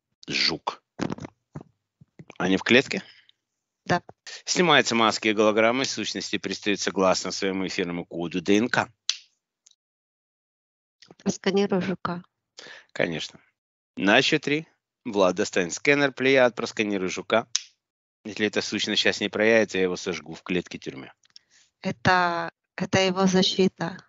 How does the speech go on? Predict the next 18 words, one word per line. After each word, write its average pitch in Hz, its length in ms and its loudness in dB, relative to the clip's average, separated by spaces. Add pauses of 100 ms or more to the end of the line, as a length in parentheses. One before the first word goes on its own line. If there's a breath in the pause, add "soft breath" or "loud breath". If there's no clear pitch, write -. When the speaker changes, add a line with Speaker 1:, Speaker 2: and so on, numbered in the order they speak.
(220)
Speaker 2:
Он 180 200 -2
открывается. 180 1000 -2 (1400)
Щас - 280 -4
выйдет 185 360 -8
кто-то. - 480 -18 (640 soft breath)
Арахноид. 185 640 -2 (720)
Speaker 1:
Арахноид? 92 840 0 (520)
Speaker 2:
Выполз 185 580 -6
из 175 160 -6
него 180 280 -2
арахноид. 175 560 -4 (520)
Speaker 1:
Ты 110 100 0
что, - 260 2
мне 90 160 0
здесь 85 280 -4
решил 98 280 0
театр 113 380 4
устраивать? 82 720 -8